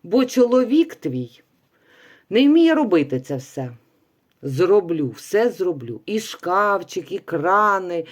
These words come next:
тільки нехай він іде разом з вами". Теща тихенько лиш посміхнулась. П'яною вона притворилась,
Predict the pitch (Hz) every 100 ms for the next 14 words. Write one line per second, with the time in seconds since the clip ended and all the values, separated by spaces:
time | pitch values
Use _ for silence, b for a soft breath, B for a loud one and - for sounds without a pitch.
0 | B B 294 311 277 254 262 - 302 240
1 | 262 185 226 160 147 120 - - 165 240
2 | 285 226 254 220 160 151 156 127 117 110
3 | 123 _ b b b b _ _ _ 151
4 | 160 156 151 139 143 135 202 214 - 131
5 | - 170 - - 156 160 151 - 139 113
6 | 110 - _ _ b b b b b -
7 | 226 285 262 233 202 202 196 190 175 170
8 | 165 127 113 110 _